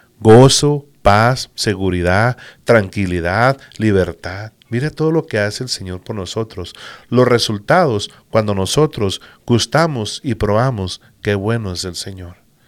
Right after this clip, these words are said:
Cuando verdaderamente nos rendimos a Él en una oración sincera.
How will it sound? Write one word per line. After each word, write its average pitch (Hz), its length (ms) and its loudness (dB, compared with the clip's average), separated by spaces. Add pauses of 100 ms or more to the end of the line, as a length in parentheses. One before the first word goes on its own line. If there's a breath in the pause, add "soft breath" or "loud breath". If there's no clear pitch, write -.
(420 soft breath)
Cuando 110 300 2
verdaderamente 127 1200 0 (640 soft breath)
nos 117 160 6
rendimos 107 580 2
a 98 100 0
Él 101 360 -2
en 101 160 -4
una 104 180 -6
oración 98 560 -4
sincera. 95 680 -8